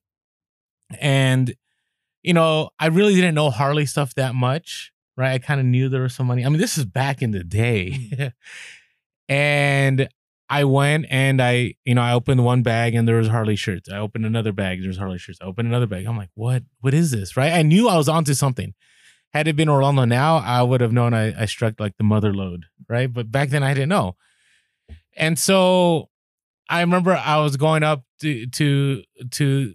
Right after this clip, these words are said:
Speaker 1: you know, the lady, and I call her Harley lady. And I, unfortunately, she, she's moved to another part of the country. But, and I say unfortunately because we actually became friends. That's what's crazy about all this is that,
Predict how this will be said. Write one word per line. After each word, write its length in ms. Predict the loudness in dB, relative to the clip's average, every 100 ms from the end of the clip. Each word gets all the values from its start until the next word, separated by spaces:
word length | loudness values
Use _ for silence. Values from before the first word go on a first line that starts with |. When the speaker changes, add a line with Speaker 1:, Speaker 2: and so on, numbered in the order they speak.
| _
Speaker 1:
you 140 | 0
know, 140 | 2 4
the 80 | 2
lady, 320 | 2 2 0
and 260 | 0 -4 -4
I 100 | -6
call 240 | -2 -2
her 80 | -2
Harley 320 | -2 -2 -2
lady. 300 | -2 -2 -2
And 200 | -2 -2 -4
I, 140 | -2
unfortunately, 600 | -2 0 0 0 0 -2
she, 400 | -2 -4 -4 -6 -8
she's 260 | -6 -4
moved 220 | -2 -4 -4
to 80 |
another 180 | -4 -4
part 180 | -6 -6
of 40 |
the 80 | -8
country. 340 | -6 -8 -6 -6
But, 240 | -6 -8 _ _ -20 _ _ _ _ _ _ _
and 320 | -2 0 2 2
I 80 |
say 140 | 2 0
unfortunately 520 | 0 0 2 2 2
because 420 | 0 2 2 0
we 160 | 0 0
actually 240 | 0 0
became 280 | -2 2 0
friends. 400 | 2 0 0 0
That's 200 | -2 -2
what's 120 | -2 -2
crazy 320 | 0 2 0
about 240 | 0 0
all 100 | -2
this 240 | -4 -4 -4
is 100 | -2
that, 240 | -2 -2